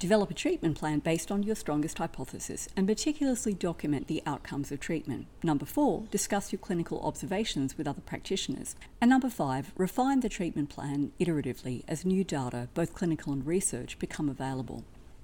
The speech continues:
And just a note that the post that accompanies this particular podcast episode is intended by, by me to be a living document, and it will be updated as new information becomes available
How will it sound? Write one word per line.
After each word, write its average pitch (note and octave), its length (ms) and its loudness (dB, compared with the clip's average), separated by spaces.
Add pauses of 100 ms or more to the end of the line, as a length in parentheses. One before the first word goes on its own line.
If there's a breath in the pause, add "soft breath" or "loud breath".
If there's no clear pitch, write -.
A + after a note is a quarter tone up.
And G3 60 6
just D4+ 240 4
a - 20 4
note F3+ 280 4
that C3+ 100 2
the G#3 80 -8
post - 460 -2 (160)
that E3 240 0
accompanies D3 760 0
this D3+ 220 0
particular F#3 400 -2
podcast - 540 -4
episode C3+ 560 -2 (280 loud breath)
is E3 360 2
intended A3+ 440 2
by, E3+ 220 -2 (160)
by D#3 180 4
me C#3+ 220 4
to - 140 -6
be F#3 140 2
a - 20 2
living E3+ 260 4
document, C#3 680 -4
and D3+ 220 2
it D#3 60 -2
will A#3+ 160 2
be C#4 80 4
updated D#3 480 0
as C#3+ 180 -4
new E3 100 2
information C#3+ 560 -2
becomes C#3 380 -2
available F3 540 0